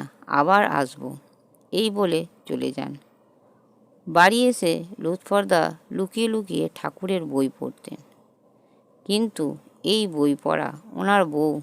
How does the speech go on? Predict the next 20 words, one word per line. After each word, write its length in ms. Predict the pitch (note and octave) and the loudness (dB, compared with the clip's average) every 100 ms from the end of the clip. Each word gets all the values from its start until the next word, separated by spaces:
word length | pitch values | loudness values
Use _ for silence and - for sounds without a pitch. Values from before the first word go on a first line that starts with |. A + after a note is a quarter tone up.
| - _ _ _ _ _ | -12 _ _ _ _ _
দেখে 280 | - C#3 C#3 | -2 -2 -2
ফেলেন 360 | - C3 A2+ - _ _ _ - _ - D3+ C3 | -8 -10 -12 -16 _ _ _ -20 _ -10 0 2
আর 140 | C3+ D3 - _ _ _ _ _ | 2 -4 -10 _ _ _ _ _
তার 180 | D#3+ D#3 | 0 0
শ্বশুর 420 | - C#3+ C3 G3 - | 0 -4 -4 -6 -2
শাশুড়িদেরকে 720 | F#3 F#3 F#3 F#3 F#3+ F3+ E3+ E3 _ _ _ _ - | -2 -2 -6 -4 -6 -4 -8 -8 _ _ _ _ -14
বলেন 440 | C3+ C3+ B2+ B2+ C3+ - _ - | -2 0 0 -4 -8 -16 _ -4
এবং 340 | D#3+ F3 D#3+ D3+ D3+ _ _ _ - _ _ - | -2 -2 -4 -4 -8 _ _ _ -20 _ _ 0
এও 180 | E3 A3 | 4 4
বলেন 380 | G3 F3 E3+ F3 E3 D3+ | 4 2 2 -2 -4 -4
যে 160 | D#3+ D#3+ | 0 4
উনি 320 | D#3 F3 F3+ D#3+ - _ _ _ _ | 4 4 2 -2 -8 _ _ _ _
এক 200 | D#3 D#3+ - - | 2 2 0 -2
হিন্দু 320 | F3+ G#3+ A3 | 0 2 0
গুরুকে 360 | F#3 D3+ C#3 C#3+ | 0 -2 -2 -4
ধরেছেন। 520 | C#3 C#3 C3 - - C#3+ - _ _ _ - _ _ | -2 -2 -2 -6 -10 -12 -16 _ _ _ -20 _ _
আমার 300 | D#3+ F#3 G#3 G3 | 2 4 4 2
যেন 200 | G3+ G3+ F#3 | 0 0 0
কেমন 360 | - D#3+ F3+ G3 | -2 -2 0 0
কেমন 300 | G3 F#3 E3+ | -2 -2 -2